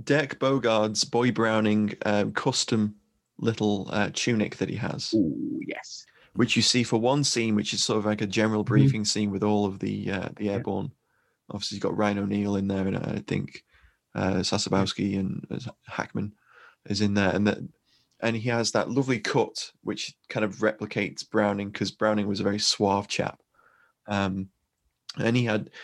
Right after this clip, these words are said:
Speaker 1: he had that, um, completely non-service jacket that he designed himself. So that is the pinnacle, the true
Speaker 2: Pretty good.
Speaker 1: definition of alley.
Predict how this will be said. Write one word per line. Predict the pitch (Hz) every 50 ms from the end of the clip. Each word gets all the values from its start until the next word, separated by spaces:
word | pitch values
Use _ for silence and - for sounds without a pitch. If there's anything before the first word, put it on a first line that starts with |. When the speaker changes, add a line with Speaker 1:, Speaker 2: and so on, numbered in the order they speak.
| - - _ -
Speaker 1:
he | 117
had | 110 107 95
that, | 110 104 - 92 110 107 - - -
um, | 113 104 98 98 92 92 101 92 - - - _ _ _ _ _ _ _ _ _ _ _ - 131 _ -
completely | - 123 113 - - - - 143 165 156 - 95 117 107 101 - - _ -
non-service | 110 110 110 107 107 107 107 104 101 98 101 _ _ _ _ _ _ _ - - - - 113 107 104 95 95 - - -
jacket | - 95 - - - - - - _
that | - - -
he | - 107 95
designed | - 107 101 110 107 104 104 104
himself. | 98 - - - - - - - - - - - _ _ _ _ _ _ -
So | - - - 165
that | 156
is | 139 -
the | - 123
pinnacle, | - - 139 131 127 - - 101 95
the | 104 117
true | - - - - - 123 127 135 131 127
Speaker 2:
Pretty | 110 - 110 -
good. |
Speaker 1:
definition | - - - - - - - -
of | - -
alley. | 87 - - - - -